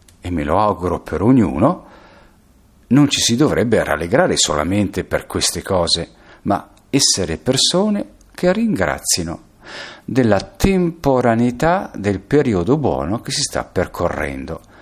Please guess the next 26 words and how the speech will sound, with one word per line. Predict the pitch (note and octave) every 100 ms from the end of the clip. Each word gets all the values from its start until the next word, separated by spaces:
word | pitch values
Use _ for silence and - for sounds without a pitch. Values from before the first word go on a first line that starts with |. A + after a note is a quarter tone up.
| - - -
Sappiamo | - - C2+ C2
benissimo | D2 C2 C#2 C#2+ C#2 C2+ C2+
che |
sono | C#2+ - D2+
tempi | C#2 D2 C#2 - A#2
duri, | D#3+ F2+ D#2+
ma | - - - -
qualcuno | - D#3+ - D2+ -
magari | G2 D2 C#2+ C#2+ C#2 - - -
qualcosa | - - A#2 F2+
di | D#2+
buono | D#2+ F#2+ D#2 C#2+ - _ _ _ _ _ _ _ -
sta | - -
vivendo. | D2 C#2 C2+ C2 - - _ _ _ - - - - - - - _ _ _
Una | - D#3+
persona | D#3+ D#3 D#3 G3+ C#3+ G2+ - -
che | - F#2+
si | - G2+
rallegra | G#2 B2+ D3 F2 E2 C2 - -
solo | - - C3 A2 F2+
per | - D2
le | C#2+
cose | - A2+ G2 - - - - - _
che | D2+
vanno | D2 A2 D#3+
bene, | C3+ D2 F2+ D3 -